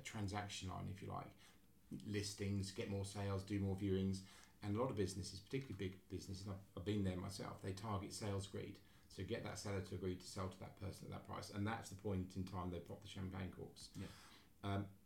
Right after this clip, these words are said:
Speaker 1: a-, as a business owner now, my point is focused on the day of completion, handing over keys, and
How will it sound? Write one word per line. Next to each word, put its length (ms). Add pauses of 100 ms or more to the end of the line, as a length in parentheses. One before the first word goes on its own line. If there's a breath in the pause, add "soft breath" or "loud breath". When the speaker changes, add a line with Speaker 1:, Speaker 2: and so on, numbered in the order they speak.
(460)
Speaker 1:
a-, 180
as 100
a 40
business 340
owner 200
now, 240
my 160
point 380
is 80
focused 420
on 160
the 80
day 240
of 80
completion, 500
handing 240
over 140
keys, 320
and 100